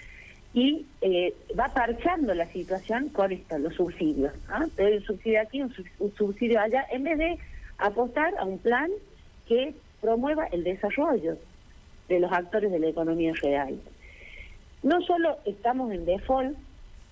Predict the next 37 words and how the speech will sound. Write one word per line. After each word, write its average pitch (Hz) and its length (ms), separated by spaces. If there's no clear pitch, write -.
lo 185 140
cual 233 240
trae 233 340
graves 240 520
consecuencias 170 880
para 147 140
el 147 80
futuro 165 380
de 160 60
la 151 100
provincia. 160 880
O - 20
sea, 165 220
nadie 220 400
invierte 180 760
en 151 140
una 156 140
provincia 190 760
que 175 80
no 220 400
cumple 233 340
con 156 160
sus 151 160
obligaciones, 160 720
que 156 100
no 170 100
hace 202 220
honor 180 460
a - 100
sus 147 200
deudas, 147 420
que 156 100
no 165 120
honra 185 220
sus 147 180
deudas. 135 380
Segundo, 285 600